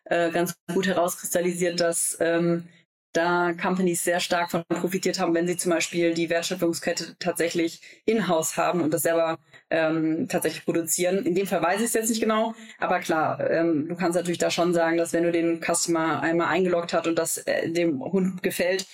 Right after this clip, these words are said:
dass man da auch dran bleibt. Auf der anderen Seite, das ist dann wahrscheinlich auch wieder sozusagen einer der weiteren Trends,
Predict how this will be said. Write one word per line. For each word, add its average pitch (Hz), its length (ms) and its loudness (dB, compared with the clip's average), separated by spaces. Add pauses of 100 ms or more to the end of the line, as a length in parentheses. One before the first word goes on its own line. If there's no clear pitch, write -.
(220)
dass 175 180 0
man 165 100 2
da 160 80 2
auch 160 100 0
dran 185 220 0
bleibt. 202 240 0 (300)
Auf - 80 -6
der 170 100 0
anderen 175 200 2
Seite, 175 260 2
das 165 160 0
ist - 240 -4 (240)
dann - 120 0
wahrscheinlich 165 320 0
auch - 80 0
wieder 170 200 0
sozusagen 165 320 0
einer 165 200 2
der 170 160 2
weiteren 175 320 0
Trends, 170 440 0